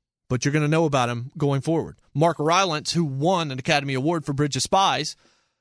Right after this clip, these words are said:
is the most likable character in the entire thing. Like, there is something very just regal about this man. But he's fantastic. He doesn't talk a lot. Doesn't need to. Nobody in Dunkirk needs to talk a lot.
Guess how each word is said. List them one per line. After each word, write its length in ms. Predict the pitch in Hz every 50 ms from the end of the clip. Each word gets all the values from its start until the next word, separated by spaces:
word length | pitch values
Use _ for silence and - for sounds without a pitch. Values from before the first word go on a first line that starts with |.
| _ _ _ _ _ _ _ _ -
is 180 | 190 160 131
the 80 | 135 160
most 220 | 175 185 180 -
likable 340 | 156 160 165 156 156 156 175
character 320 | - 165 156 151 147 - 156
in 80 | 151
the 80 | 151 151
entire 280 | 147 143 160 147 147
thing. 280 | 131 165 160 127 98 101 _ _ _ _ _ _ _ _
Like, 160 | - 127 123 -
there 160 | 170 175 156
is 80 | 127
something 560 | - - - 190 180 - - 156 135 120 113 110 113 127
very 540 | 135 156 147 151 165 165 165 165 165 165
just 520 | 143 120 - 131 131 120 107 - - - - - _ _ _ -
regal 720 | 120 110 107 110 117 127 127 123 117 113 87 78 - _ _
about 320 | - 123 120 117 101 -
this 180 | - 104 - -
man. 260 | 107 101 87 92 92 _ _ _ _ _ _ _ _ _ _ _ _ _ _ _ _ _ _ _ _ _ _ _ _ _ _ _ _ _ _ _ _ _ _ _ _ _ _ _ _ _
But 100 | - 175
he's 140 | 165 139 -
fantastic. 580 | - 180 165 139 170 170 160 147 - - - -
He 160 | _ - 226
doesn't 160 | 285 262 185
talk 240 | 120 - 131 110 101
a 40 | 113
lot. 220 | 113 117 170 214
Doesn't 240 | - 269 285 285 285
need 200 | 285 320 285 -
to. 120 | - 156 107
Nobody 480 | 123 175 254 285 247 180 170 147 135
in 120 | 131 127 120
Dunkirk 420 | 131 123 117 110 - 123 110 98
needs 220 | 117 120 107 -
to 80 | - 110
talk 240 | - 123 110 98 -
a 40 | 101
lot. 300 | 95 85 - 131 -